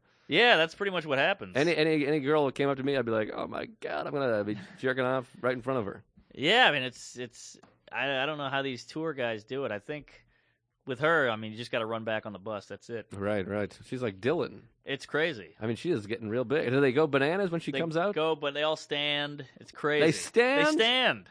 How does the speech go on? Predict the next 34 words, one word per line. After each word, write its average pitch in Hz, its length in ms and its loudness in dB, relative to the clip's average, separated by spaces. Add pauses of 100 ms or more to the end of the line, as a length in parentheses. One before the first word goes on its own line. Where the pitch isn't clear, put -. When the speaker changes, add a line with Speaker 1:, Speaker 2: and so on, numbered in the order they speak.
Speaker 2:
Wow. 185 680 6
Speaker 1:
It's - 100 -12
why 185 300 0
she 214 120 -8
gets 226 180 -4
standing 214 340 0
O's 214 180 0
at 190 80 -8
the 175 140 -2
end, 226 180 -4
too. 254 200 0
It's 185 120 -6
insane. 247 600 -10
Speaker 2:
So 151 120 2
does 147 140 4
someone 214 200 6
bring 196 220 4
you 190 120 4
up - 160 -4
from 160 140 -4
the 147 80 4
house 202 300 0
mic? 220 260 -2 (240)
Speaker 1:
House 185 300 2
mic, 180 340 -2
yeah. 170 260 4
I 151 80 4
go 147 240 2
out, 165 480 2
and, 131 240 -4
uh, 123 240 0
you 175 80 -6
know, 147 120 -2
it's 135 140 -8